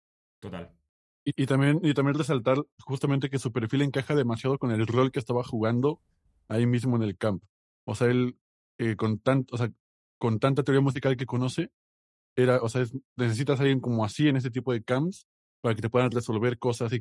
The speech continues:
Speaker 2: también de tan empapado, y un poquito lo
Speaker 1: Total.
Speaker 2: que él decía, la, esta obligación que siente él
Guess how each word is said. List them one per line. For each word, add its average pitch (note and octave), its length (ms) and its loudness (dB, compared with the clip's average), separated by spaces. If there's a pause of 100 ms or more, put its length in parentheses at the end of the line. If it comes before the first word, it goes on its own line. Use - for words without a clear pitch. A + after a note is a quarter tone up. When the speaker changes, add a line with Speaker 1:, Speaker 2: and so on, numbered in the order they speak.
Speaker 2:
también C3 400 2
de C3+ 120 2
tan A#2 200 2
empapado, C3+ 640 0 (420)
y C#3 60 0
un C#3+ 80 2
poquito C#3+ 280 0
lo D3 80 4
Speaker 1:
Total. C3 100 2
Speaker 2:
que C3+ 80 0
él C3 60 2
decía, D3 440 2
la, C3 140 2
esta C3+ 200 2
obligación C#3+ 600 0
que D#3 140 0
siente D3 520 -2
él F#3 240 0